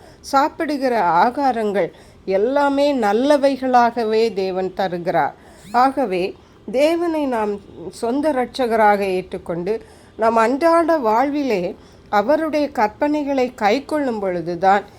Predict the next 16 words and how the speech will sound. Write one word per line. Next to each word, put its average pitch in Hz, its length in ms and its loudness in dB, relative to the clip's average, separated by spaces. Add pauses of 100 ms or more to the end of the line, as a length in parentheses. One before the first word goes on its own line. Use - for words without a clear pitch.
(160)
இவ்விதமான 262 760 -2
பாதுகாப்பும் 180 880 -2 (300)
இவ்விதமான 269 720 0
உயர்ந்த 254 460 0
ஆசீர்வாதங்களையும் 202 1200 0 (400)
தேவன் 247 360 4
நமக்கு 208 400 -4
தருவார். 185 540 0 (720)
சங்கீதங்களின் 233 680 0
புஸ்தகம் 226 640 -4
தொண்ணூற்றி 233 640 -2 (100)
ஒன்றாம் 269 320 0
சங்கீதம் 226 580 -6
ஒன்றாம் 208 440 0
வசனத்திலே 208 480 -6
வாசிக்கிறோம், 180 640 -4